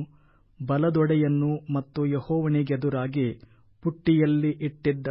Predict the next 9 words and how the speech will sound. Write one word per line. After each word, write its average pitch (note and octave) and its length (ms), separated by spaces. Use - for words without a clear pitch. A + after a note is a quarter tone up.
ಹುಳಿಯಿಲ್ಲದ D3+ 680
ಪದಾರ್ಥಗಳಲ್ಲಿ C#3+ 920
ಒಂದು C#3+ 300
ರೊಟ್ಟಿಯನ್ನು, C#3+ 720
ಎಣ್ಣೆ E3 360
ಮಿಶ್ರವಾದ C#3+ 680
ಒಂದು C#3+ 300
ಹೋಳಿಗೆಯನ್ನು, C#3+ 840
ಒಂದು D3 300